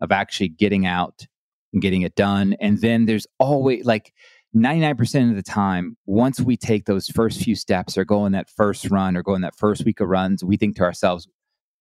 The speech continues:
"Why did it take me so long? This is easier than I thought." The same question for people who want to get into public speaking. You know, they know they can get ahead in their profession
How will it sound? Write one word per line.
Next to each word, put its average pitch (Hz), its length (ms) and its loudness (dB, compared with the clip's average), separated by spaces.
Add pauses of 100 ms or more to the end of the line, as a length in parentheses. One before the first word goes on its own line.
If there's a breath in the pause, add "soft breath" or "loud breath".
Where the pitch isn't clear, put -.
"Why 110 280 0
did 98 120 -4
it 95 120 -2
take - 320 -6
me - 80 -10
so - 200 -6
long? 58 220 -8 (580)
This 117 220 2
is 101 160 0 (140)
easier 95 340 2
than 85 140 -4
I 80 120 -6
thought." - 320 -2 (600 soft breath)
The 117 80 4
same 165 640 2 (180)
question 110 580 0
for 90 400 0
people - 380 0
who 101 440 0 (720)
want 107 240 2
to 107 60 -2
get 101 160 -2
into 87 80 -4
public 90 300 -4
speaking. 92 600 -2
You 95 100 -2
know, 87 180 -2
they 104 120 0
know 113 300 2
they 113 140 0
can 117 100 -2
get 107 140 0
ahead 101 340 -2
in 95 120 -2
their 92 120 -2
profession 95 720 -4